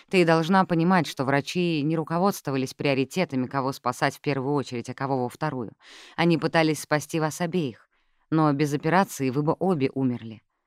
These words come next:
снова повторила Кэтрин. «Хорошо, я пока оставлю вас с Биллом наедине». Выходя из палаты, Кэтрин глянула на Билла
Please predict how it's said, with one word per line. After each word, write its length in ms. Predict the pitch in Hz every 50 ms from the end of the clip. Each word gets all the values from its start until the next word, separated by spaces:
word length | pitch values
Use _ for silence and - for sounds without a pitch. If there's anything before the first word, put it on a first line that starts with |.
| _ _ _
снова 360 | - - - 143 131 123 120
повторила 480 | - - 123 - - 123 110 120 113 117
Кэтрин. 420 | - - 113 101 _ - - - - _ _ _ _ _ _ _ _ _ _ _ _ _
«Хорошо, 440 | - - 180 185 180 - - 165
я 160 | 139 135 151 151
пока 320 | - 160 151 - 156 151
оставлю 460 | 147 139 - - 185 180 147 135 131
вас 200 | 123 131 131 123
с 120 | 113 113 120
Биллом 340 | 135 147 143 135 123 117
наедине». 540 | 120 127 131 127 104 123 120 110 98 92 98 _ _ _ _ _ _ _ _ _ _ _ _ _ _ _ _ _ -
Выходя 380 | 135 143 - 151 143 135 143 143
из 100 | 127 -
палаты, 460 | - 139 143 160 170 170 - 143 131
Кэтрин 420 | - 147 139 - - 127 131 131
глянула 380 | 117 127 135 131 127 123 120 120
на 140 | 120 120 123
Билла 420 | 127 147 170 170 156 135 127 117